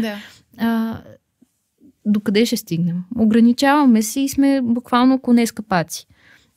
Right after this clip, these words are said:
Speaker 2: А, опитваш се да видиш по-широката картинка. Да, много често в, а, екосредите се опитват да ти вменят вина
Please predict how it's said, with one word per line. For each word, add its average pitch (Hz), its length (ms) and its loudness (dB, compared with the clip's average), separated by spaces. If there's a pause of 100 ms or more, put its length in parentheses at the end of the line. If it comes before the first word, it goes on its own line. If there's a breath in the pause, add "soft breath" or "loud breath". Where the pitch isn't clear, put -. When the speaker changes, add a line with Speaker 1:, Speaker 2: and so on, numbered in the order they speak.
(100)
Speaker 2:
А, 202 280 -4
опитваш 214 440 -8
се 262 120 -2
да 233 80 0
видиш 240 280 -2
по-широката 220 640 -4
картинка. 175 500 -8
Да, 165 420 -2 (1080)
много 220 240 4
често 208 360 -2
в, 196 160 -2 (140)
а, 185 220 -4
екосредите 190 800 -6 (340 soft breath)
се - 140 -2
опитват 214 800 -6
да 202 80 2
ти 196 160 -4
вменят 190 360 0
вина 185 440 -2